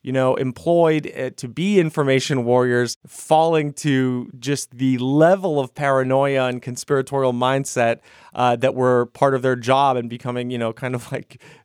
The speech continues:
casualties and, and also, you know, um, instruments themselves of, of the, of this entire,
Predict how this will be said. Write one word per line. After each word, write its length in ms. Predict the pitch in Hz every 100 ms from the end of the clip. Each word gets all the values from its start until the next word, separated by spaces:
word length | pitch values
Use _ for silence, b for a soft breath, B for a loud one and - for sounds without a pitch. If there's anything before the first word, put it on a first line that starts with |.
| _
casualties 760 | - 131 127 139 - 147 139 135
and, 200 | 131 135
and 180 | 135 131
also, 440 | 131 131 - 131
you 140 | 127 127
know, 320 | 123 123 127 b b b
um, 480 | 123 127 120 117 113 -
instruments 640 | 180 - 165 143 123 -
themselves 640 | 131 120 151 139 107 107 -
of, 320 | 110 107 110
of 260 | 113 107
the, 160 | 113 110
of 140 | 110
this 220 | 113 113 117
entire, 640 | 104 120 117 113 110